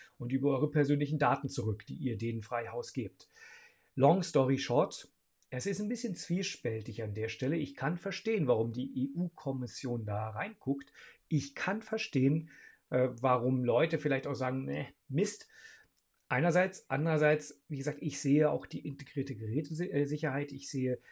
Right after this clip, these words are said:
dass da ganz viel Mist rausgefiltert wird. Und ehrlich gesagt sehe ich auch, dass Apple und Google irgendwie Geld verdienen müssen. Hm, was macht man nun? Wie gesagt, den einzigen, den ich jetzt nicht wirklich, äh, äh, wo ich jetzt nicht wirklich ein großartiges Verständnis habe, sind diese Hey-App-Leute.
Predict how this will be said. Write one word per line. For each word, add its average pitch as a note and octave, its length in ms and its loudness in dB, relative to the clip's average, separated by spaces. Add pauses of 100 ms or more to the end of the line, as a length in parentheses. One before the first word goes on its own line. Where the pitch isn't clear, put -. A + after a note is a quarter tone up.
(120)
dass - 140 -14
da C3+ 100 -4
ganz C3 240 -6
viel C3 140 -4
Mist A#2 280 -8
rausgefiltert D3+ 680 -6
wird. D#3 140 -6
Und C#3 100 -12
ehrlich C3+ 180 -10
gesagt C3 300 -6
sehe C3+ 160 0
ich C#3 100 -6
auch, - 80 -10
dass - 160 -16
Apple D3 240 -8
und C3+ 100 -6
Google C#3+ 200 -2
irgendwie C3+ 180 -6
Geld C#3+ 220 -6
verdienen B2+ 260 -8
müssen. A2 300 -14 (560)
Hm, C3+ 240 -2 (160)
was A#2 200 -14
macht D3 320 -10
man G#2+ 280 -4
nun? G#2 320 0 (560)
Wie A#2+ 80 -14
gesagt, B2 440 -4 (200)
den A2+ 100 -8
einzigen, C#3 480 0
den C3 140 0
ich A#2+ 80 -4
jetzt - 180 -6
nicht G#2 180 -4
wirklich, C3+ 520 0
äh, - 20 -6
äh, A#2 800 -2
wo A#2+ 60 -4
ich G#2+ 60 -4
jetzt - 160 -6
nicht G2 160 -6
wirklich - 380 -6
ein B2 260 -10
großartiges C#3+ 460 -2
Verständnis C3 420 -6
habe, A#2 160 -4
sind A2 140 -10
diese A2 220 -8
Hey-App-Leute. C3 1040 -4